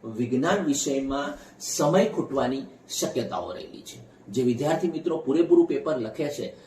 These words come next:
જે વિદ્યાર્થી મિત્રોને જ્યારે બધા જ જવાબ આપવાના થતા હોય છે ત્યારે એ લોકોની ફરિયાદ દર વર્ષે હોય છે કે "સાહેબ, અમારો સમય ખૂટ્યો ને જેના કારણે અમારે એકાદ પ્રશ્ન લખવાનો રહી ગયો."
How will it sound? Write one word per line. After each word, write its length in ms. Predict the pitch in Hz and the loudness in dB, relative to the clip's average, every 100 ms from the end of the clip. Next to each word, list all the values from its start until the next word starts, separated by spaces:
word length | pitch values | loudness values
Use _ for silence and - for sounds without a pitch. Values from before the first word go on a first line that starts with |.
| - | -6
જે 80 | 131 | 0
વિદ્યાર્થી 520 | 123 117 139 139 160 | 0 2 0 0 -2
મિત્રોને 720 | 147 139 147 147 147 143 143 | -4 -4 -2 -2 -2 -2 -4
જ્યારે 260 | 113 127 135 | -2 -2 0
બધા 280 | 120 127 160 | -2 4 4
જ 120 | 143 | 4
જવાબ 240 | 143 135 | 4 4
આપવાના 340 | 131 - 127 127 | 2 0 -4 -4
થતા 260 | - - | -8 -2
હોય 140 | 123 117 | 0 0
છે 100 | 120 | -4
ત્યારે 240 | 120 117 | -6 -2
એ 40 | 113 | 0
લોકોની 380 | 120 - 123 | 0 0 -4
ફરિયાદ 420 | 117 110 107 127 117 | -4 -4 0 0 2
દર 140 | 143 | 0
વર્ષે 300 | 131 - 123 | 0 -2 -4
હોય 220 | 113 107 | -6 -4
છે 200 | 104 104 - - - | -4 -6 -8 -18 -12
કે 80 | - | -6
"સાહેબ, 260 | 117 123 120 | -2 0 0
અમારો 240 | 101 117 | 0 -2
સમય 340 | 113 - 107 135 | -2 -2 0 0
ખૂટ્યો 300 | 160 156 143 | 0 -2 -2
ને 100 | 117 | -2
જેના 240 | 113 110 | -4 -4
કારણે 260 | 110 110 104 | -4 -4 -4
અમારે 240 | 101 104 | -6 -6
એકાદ 240 | 98 101 | -6 -8
પ્રશ્ન 260 | 98 98 101 | -8 -10 -8
લખવાનો 380 | 92 - 90 90 | -10 -10 -14 -14
રહી 120 | - | -14
ગયો." 180 | - | -16